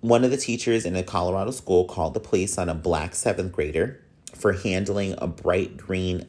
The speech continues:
zombie hunter toy gun during an online class. And a New Jersey school did the same thing earlier this month to a sixth grader with a toy gun. Now, I know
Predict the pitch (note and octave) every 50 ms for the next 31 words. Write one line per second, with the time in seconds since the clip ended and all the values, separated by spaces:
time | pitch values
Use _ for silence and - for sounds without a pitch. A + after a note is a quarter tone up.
0 | D#2+ E2 - F2 F#2 F2+ G2 A#2 B2 A#2 G#2 F#2+ F#2 F2+ E2 D#2 D#2+ - D#2 D#2
1 | - - - D#2 D#2 D#2 D#2 D#2+ E2+ - - - - - _ _ - _ _ F#2
2 | F#2 F#2 E2+ D#2+ D#2+ E2 F2 D#2+ C#2 E2+ F2 E2+ E2+ E2+ F2 E2+ - - A1+ D#2+
3 | E2+ E2+ E2+ E2+ D#2 D#2 D2+ D2+ D#2 - - C#3+ C3+ - - - - - - -
4 | - - - - - - - - - - - - G#2+ G#2 G2+ G2 F#2 F2+ F2+ G2
5 | G2+ G2 F#2+ - - - - B3+ B3+ - - - - - - - F2+ F2+ F2+ F2+
6 | F2+ - - - - F2+ - - - C3+ A2+ A2 A2+ A#2 - A#2 - - - -
7 | - A#3 A#3 F#3+ C3 G#2+ F2 F2 F#2 - - G2 F2+ F2 F2+ A2 A#2+ - - -
8 | - - - - B2 D3+ - - - G4+ G4 - - - A2 F#2+ E2+ D#2+ D2 D2+
9 | - - E2+ - - D#2 C#2+ - - - - - - - - - - - _ _
10 | _ - - - - - - - _ _ _ _ - _ _ - - - - -
11 | - - - C3 B2+ B2+ G#2 A#2 B2 C3 B2 G2 F2 F2 F#2+ A2+